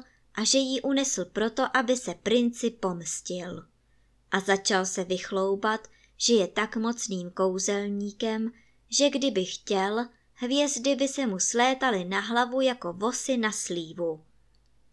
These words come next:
Ale to už nebyla pravda – a princezna to stejně neslyšela, protože omdlela hned při prvních jeho slovech. Mezitím se do zahrady vypravil nádherný průvod s princem v čele,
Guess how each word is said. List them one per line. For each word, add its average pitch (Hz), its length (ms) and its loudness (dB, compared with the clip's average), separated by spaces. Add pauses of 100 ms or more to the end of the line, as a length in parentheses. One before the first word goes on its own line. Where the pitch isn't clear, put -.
Ale 254 260 4
to 269 200 0
už - 220 -4
nebyla 269 360 0
pravda – 190 640 -4 (440)
a 196 60 -6
princezna 190 640 -2
to 170 160 -8
stejně 220 540 -2
neslyšela, 226 840 -4 (400)
protože 285 480 0
omdlela 247 680 0
hned 202 300 -6
při - 220 -2
prvních 262 520 -4
jeho 190 280 -6
slovech. 180 580 -6 (2250)
Mezitím 208 760 2
se 202 180 -4
do 196 140 -2
zahrady 240 460 -2
vypravil 208 520 -4
nádherný 220 680 -2
průvod 240 500 -2
s - 80 -2
princem 202 500 -4
v - 120 -14
čele, 180 400 -2